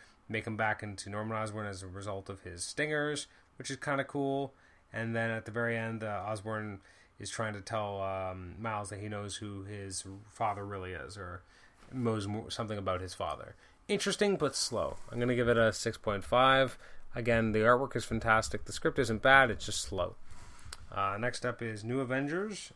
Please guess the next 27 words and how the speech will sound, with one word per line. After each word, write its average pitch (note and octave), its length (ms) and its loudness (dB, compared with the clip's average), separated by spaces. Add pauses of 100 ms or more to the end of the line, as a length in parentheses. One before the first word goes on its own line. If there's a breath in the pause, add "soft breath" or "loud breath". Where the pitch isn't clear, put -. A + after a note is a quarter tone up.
(120)
Uh, G#2+ 240 -8
this A#2 240 -8
is G#2+ 120 -8
issue B2 280 -8
number A#2 240 -4
twenty-five. D3 1000 -2 (340 loud breath)
Uh, G#2 60 -4
another G#2+ 360 0
issue A2+ 360 -6
of G2+ 160 -8
Time A2 320 -4
Runs G2+ 220 -4
Out. D3 260 2 (400 soft breath)
Really C#3 260 2
dug A#2+ 220 2
this. A#2 260 -2
It's G#2+ 120 -12
by G#2 160 -4
Hickman B2 480 -4
with G#2+ 140 -8
artwork A2 360 -4
by, G#2 340 -2
uh, F#2+ 160 -4
Kev G#2 220 -8
Walker. C3+ 540 0 (440 loud breath)
Um, F#2+ 680 -4 (460)
again, A#2 320 -2